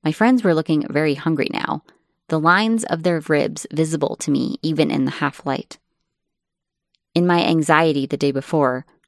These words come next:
I had not touched any of my evening's rations, so now I tore off a bit of bread and tossed it to him. He did not eat,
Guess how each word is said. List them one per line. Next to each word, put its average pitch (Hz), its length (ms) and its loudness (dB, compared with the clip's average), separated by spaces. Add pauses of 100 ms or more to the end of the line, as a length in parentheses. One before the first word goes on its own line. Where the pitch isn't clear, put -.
(200)
I 156 80 2
had 147 100 2
not 156 280 4
touched - 380 -4
any 160 320 2
of 143 100 -4
my 139 120 0
evening's 143 440 -2
rations, - 640 -2 (400)
so - 160 -4
now 180 200 4
I - 140 4
tore - 320 -2
off - 200 -2
a - 80 -8
bit 156 140 -2
of 156 140 -6
bread - 400 -2
and 151 140 -2
tossed 151 320 -2
it - 100 -12
to - 80 -6
him. 160 300 -6 (720)
He - 180 -4
did 156 160 4
not 139 220 2
eat, 143 280 0